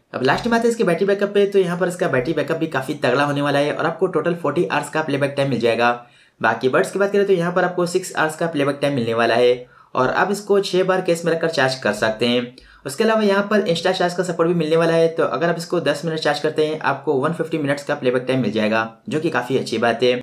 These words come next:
और बड्स को फुल चार्ज होने में फ़ोर्टी फ़ाइव मिनट्स लगने वाले हैं, जबकि केस की बात करें तो वहाँ पर वन ट्वेंटी मिनट्स लगने वाले हैं। तो इसका बैटरी बैकअप भी काफ़ी तगड़ा है। अब आते हैं वर्डिक्ट पे, क्या इसको लेना चाहिए या नहीं। तो इसका जो लॉन्च प्राइस है वो है मात्र सत्रह सौ निन्यानवे रुपये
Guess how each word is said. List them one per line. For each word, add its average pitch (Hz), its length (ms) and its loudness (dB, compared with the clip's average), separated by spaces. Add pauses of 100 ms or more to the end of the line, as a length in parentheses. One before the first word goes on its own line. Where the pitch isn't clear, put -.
(100)
और 113 200 2
बड्स 180 200 0
को 196 140 2
फुल 185 160 2
चार्ज 175 220 2
होने 180 140 0
में 185 120 0
फ़ोर्टी 156 260 -2
फ़ाइव 156 260 0
मिनट्स 151 240 -4
लगने 143 180 2
वाले 143 180 2
हैं, 147 220 -2
जबकि 131 280 0
केस 151 200 0
की 165 80 -4
बात 156 160 0
करें 165 160 4
तो 160 100 0
वहाँ 143 220 -2
पर 147 140 0
वन 143 160 -2
ट्वेंटी 139 220 -2
मिनट्स 135 280 -2
लगने 110 200 -2
वाले 113 220 2
हैं। 120 220 0 (340)
तो 123 60 4
इसका 127 220 2
बैटरी 160 260 0
बैकअप 175 240 0
भी 170 100 0
काफ़ी 143 260 -4 (100)
तगड़ा 107 280 0
है। 117 200 4 (480)
अब 120 120 0
आते 123 200 0
हैं 240 120 4
वर्डिक्ट 170 380 2
पे, 196 140 2
क्या 190 140 2
इसको 190 180 0
लेना 156 240 0
चाहिए 151 320 -2
या 151 140 2
नहीं। 147 180 -4
तो 147 100 -6
इसका 143 200 -4
जो 151 140 2
लॉन्च 135 220 0
प्राइस 135 280 -2
है 143 80 -2
वो 139 100 -4
है 143 120 -4
मात्र 131 320 -2
सत्रह 131 300 -4
सौ 131 120 -4
निन्यानवे 113 480 0
रुपये 135 440 0